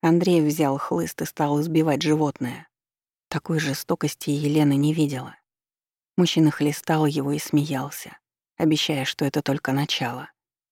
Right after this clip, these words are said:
Только потом она поняла смысл этого спектакля. Владимир наглядно продемонстрировал, что будет с ней за неповиновение. Вот такого мужчину выбрали отчим и родная мать ей в мужья.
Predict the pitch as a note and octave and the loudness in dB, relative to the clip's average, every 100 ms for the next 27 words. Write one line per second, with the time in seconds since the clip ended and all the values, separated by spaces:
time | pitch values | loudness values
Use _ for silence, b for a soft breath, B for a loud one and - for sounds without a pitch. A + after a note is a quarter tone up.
0 | - G#3 G#3+ - G3 A3+ F3+ C#3 C3+ C#3+ | 0 0 0 0 0 4 4 4 4 4
1 | D3 D3 - F#3+ F3+ D3 D3 D3+ C#3+ - | 4 2 0 0 0 0 0 0 -4 -4
2 | E3 - - - C#3+ D#3+ _ _ _ _ | -6 -2 -4 -4 -10 -12 _ _ _ _
3 | _ F3+ D#3+ D#3+ F3 F3+ D#3+ D#3 D#3+ E3+ | _ 2 4 4 6 6 6 6 4 4
4 | E3+ D3+ D3 D3 D3 D#3 - - E3 C#3 | 4 2 2 2 4 2 0 0 0 0
5 | C3 C#3 - _ _ - - F3+ D#3 D#3 | -4 -10 -14 _ _ -6 -2 2 2 2
6 | D3+ - E3+ C#3 D3 _ _ D#3 D3+ D3 | 0 2 2 2 -2 _ _ 0 4 4
7 | C#3+ C#3+ C#3+ D3+ D3 C3+ C3 C3+ - _ | 4 4 6 6 4 0 -2 -8 -18 _
8 | _ _ _ F3 G3 - F#3 G3 G3+ F3+ | _ _ _ 0 0 0 -2 0 2 4
9 | E3 - - F#3+ D#3+ C#3 D3+ D3+ C3+ C3+ | 4 2 2 4 4 4 2 2 2 0
10 | - E3+ - - C#3 C3+ C3+ D#3 D#3 D3 | 0 -2 -2 2 4 4 2 2 2 0
11 | D#3 D#3+ C#3+ D3 D3+ C#3+ C#3 C#3 C#3 G#2+ | 0 0 2 2 2 2 -2 -6 -8 -12